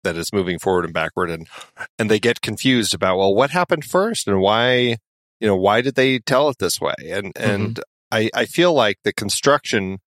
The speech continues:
Speaker 1: of the script is as m-, as important to the, the telling of the story as what's happening in the story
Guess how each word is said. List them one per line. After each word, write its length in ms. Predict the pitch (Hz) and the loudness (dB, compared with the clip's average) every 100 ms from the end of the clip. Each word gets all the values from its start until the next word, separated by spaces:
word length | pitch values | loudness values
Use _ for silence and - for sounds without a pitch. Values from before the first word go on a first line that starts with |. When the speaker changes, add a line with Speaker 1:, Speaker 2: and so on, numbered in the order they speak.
| _ _ | _ _
Speaker 1:
of 280 | 113 104 95 | 2 2 0
the 100 | 92 | -4
script 560 | - - 90 71 - - _ _ | -2 0 -2 -2 -8 -16 _ _
is 300 | 117 107 92 | 2 2 0
as 320 | - 107 95 | 0 0 0
m-, 120 | 101 98 - | -6 -8 0
as 300 | 113 127 120 | 2 4 2
important 500 | 104 113 107 92 - | 0 2 2 0 -8
to 260 | - 104 92 | 0 0 2
the, 320 | 90 90 82 - _ _ _ _ - | 0 -2 -4 -12 _ _ _ _ -4
the 160 | 95 90 | -4 -4
telling 400 | - 139 143 107 | 0 2 2 2
of 240 | 98 104 90 | 2 2 -2
the 100 | 92 | -6
story 540 | - 131 104 87 87 | 0 2 2 0 -2
as 560 | 92 90 87 82 - - | 0 0 -2 -4 -8 -8
what's 300 | - 90 87 | -10 -6 -4
happening 320 | - 92 87 80 | -2 -4 -6 -10
in 80 | - | -10
the 60 | |
story 360 | - - 50 | -10 -8 -10